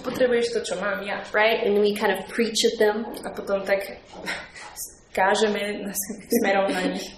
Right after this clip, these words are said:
Speaker 2: <laughs> It's like, "This is how you need, what, this is what you need."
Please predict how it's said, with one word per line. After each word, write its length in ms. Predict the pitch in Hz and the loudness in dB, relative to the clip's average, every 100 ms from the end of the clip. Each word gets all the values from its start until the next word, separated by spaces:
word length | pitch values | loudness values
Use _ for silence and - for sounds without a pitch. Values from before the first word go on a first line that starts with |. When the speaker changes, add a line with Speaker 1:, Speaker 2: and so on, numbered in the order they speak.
| - | -18
Speaker 2:
<laughs> 140 | - | -4
It's 320 | 214 220 214 185 | 0 4 4 4
like, 160 | 180 | 2
"This 160 | 233 233 | 4 6
is 120 | 240 - | 4 4
how 120 | 220 | 4
you 200 | 226 233 | 4 2
need, 240 | 214 196 | 2 4
what, 120 | 226 226 | 4 6
this 120 | 233 | 4
is 120 | 226 | 4
what 120 | 226 - | 2 2
you 120 | 220 | 4
need." 440 | 202 208 208 - | 4 2 -2 -8